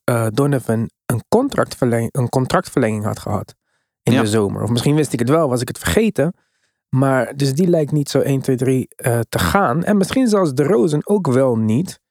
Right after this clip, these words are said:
Speaker 1: Misschien gaat het dan toch LaVine zijn die ze opgeven. Ik ben wel ben-, ik ben wel benieuwd ook waar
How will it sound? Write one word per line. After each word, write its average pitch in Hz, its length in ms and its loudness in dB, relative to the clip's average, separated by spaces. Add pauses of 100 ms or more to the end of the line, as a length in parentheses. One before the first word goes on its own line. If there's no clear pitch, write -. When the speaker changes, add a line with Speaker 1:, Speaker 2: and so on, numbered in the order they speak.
(480)
Speaker 1:
Misschien 151 340 0
gaat 151 160 0
het 139 120 -4
dan 135 220 0
toch - 320 0
LaVine 131 580 2
zijn 120 240 0
die 113 120 -2
ze 104 120 -2
opgeven. - 800 -2 (880)
Ik 170 120 0
ben 165 160 2
wel 147 220 2
ben-, 127 140 0
ik 131 120 -4
ben 143 140 2
wel 135 140 0
benieuwd 131 380 0
ook 123 160 -4
waar 117 280 0